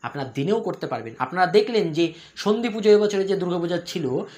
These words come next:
সেটা কিন্তু সন্ধি পুজো সন্ধেবেলা করতে হয়, কিন্তু এবছর কখন হলো? ভোরবেলা কিন্তু সন্ধি পুজো হয়ে গেল। কেন করলো? কারণ তিথিটা পড়েছিল, করতে হবে, মান্যতা দিতে হবে। তাই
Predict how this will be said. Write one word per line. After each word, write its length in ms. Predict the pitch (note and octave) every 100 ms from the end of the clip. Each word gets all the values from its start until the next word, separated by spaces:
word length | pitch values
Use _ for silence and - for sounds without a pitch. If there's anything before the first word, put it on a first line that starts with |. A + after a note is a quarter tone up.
| -
সেটা 180 | - G#3
কিন্তু 160 | A3
সন্ধি 220 | G#3 G#3+ A3
পুজো 180 | A3
সন্ধেবেলা 480 | G#3 A#3+ A#3+ A#3+ A#3
করতে 240 | G#3+ G#3+ F#3
হয়, 160 | E3 - - - - - _ -
কিন্তু 180 | G#3
এবছর 300 | G#3 G#3 G#3+
কখন 300 | G#3 G3+ G#3+
হলো? 260 | G#3 A3 A#3 -
ভোরবেলা 440 | B2+ D3+ E3 E3 D3
কিন্তু 220 | C#3 C#3
সন্ধি 260 | C3+ C3+ B2+
পুজো 180 | B2+
হয়ে 120 | A#2+ A2+
গেল। 120 | A2+ - - - -
কেন 220 | F#3 G#3
করলো? 260 | G#3 G#3 - -
কারণ 220 | - C#3
তিথিটা 400 | C3 D#3 F#3+ F3
পড়েছিল, 360 | E3 D#3+ D#3 E3+ -
করতে 220 | G#3 G#3
হবে, 160 | G3+ G3
মান্যতা 380 | F#3 F#3+ G3
দিতে 180 | G3 G#3
হবে। 160 | G3 B3 - - - -
তাই 340 | F#3+ A3 G#3